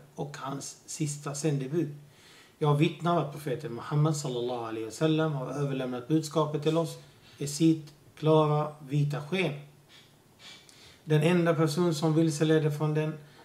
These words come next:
är den person som Allah subhanahu wa ta'ala har valt att vilseleda.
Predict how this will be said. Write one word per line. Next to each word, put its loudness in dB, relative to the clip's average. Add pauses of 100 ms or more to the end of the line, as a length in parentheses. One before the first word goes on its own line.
(140)
är 6
den 2
person 0
som -6
Allah -2
subhanahu 0
wa 0
ta'ala 0
har -10
valt -4
att -14
vilseleda. -10